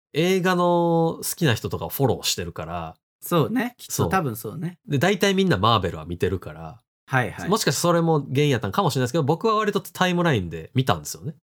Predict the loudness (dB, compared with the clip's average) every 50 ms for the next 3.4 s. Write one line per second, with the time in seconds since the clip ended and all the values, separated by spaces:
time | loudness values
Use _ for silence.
0 | -6 0 2 4 4 4 2 -2 -6 -8 -8 -10 -10 -10 -10 -12 -14 -16 _ _
1 | -2 0 2 4 2 2 0 -2 -8 _ _ _ _ _ -2 -2 -2 -2 0 0
2 | 2 2 2 0 0 0 0 0 0 0 0 0 0 -2 -4 -10 _ _ _ -8
3 | -6 -6 -6 -8 -10 -12 -16